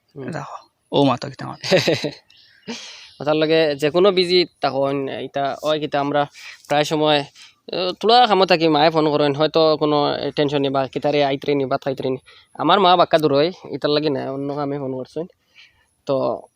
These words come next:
Speaker 1: তাই নিয়ে কুটুম বাড়িতে আরেক জায়গাতে। এরপরেও আমার ফোন রিসিভ করছি এই ফাঁকে দিয়া, ইতার লাগি হয়তো কোনো ইম্পর্টেন্ট হইতে পারে, বা মার যদি ফোন রিসিভ করো না, তে মা একটা টেনশনে পড়ে যায়, কিতার লাগে, কিতার লাগে। তো আমরা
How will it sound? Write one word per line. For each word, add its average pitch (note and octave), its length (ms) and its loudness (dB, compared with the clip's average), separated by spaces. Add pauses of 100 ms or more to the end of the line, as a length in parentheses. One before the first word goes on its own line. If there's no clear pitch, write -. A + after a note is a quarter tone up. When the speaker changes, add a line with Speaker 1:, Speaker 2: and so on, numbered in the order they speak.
(320)
Speaker 1:
তাই D3 100 0
নিয়ে D3 280 -2
কুটুম D#3 260 2
বাড়িতে C#3+ 300 4
আরেক C3 200 -2
জায়গাতে। B2 460 -12 (840)
এরপরেও F3 400 4
আমার F#3 160 6
ফোন D#3 180 2
রিসিভ D#3 240 2
করছি C3+ 580 0
এই C3+ 140 -6
ফাঁকে B2 260 -6
দিয়া, C3 360 -6 (120)
ইতার C3 180 -10
লাগি C3 140 -4
হয়তো C#3 360 0
কোনো C#3 240 0
ইম্পর্টেন্ট C3 360 0
হইতে B2+ 220 -2
পারে, A#2+ 180 -8
বা B2 160 -8
মার C#3+ 640 -2
যদি D#3 140 -4
ফোন D#3 200 4
রিসিভ E3+ 240 0
করো D3+ 140 4
না, C#3+ 120 2
তে C3+ 100 -2
মা C3+ 280 0
একটা - 260 -6
টেনশনে D#3+ 360 2
পড়ে B2 220 -8
যায়, A#2+ 140 -10 (960)
কিতার C#3 220 -2
লাগে, B2+ 220 -2
কিতার A#2+ 240 -4
লাগে। A#2 240 -10 (280)
তো - 60 -10
আমরা E3+ 360 4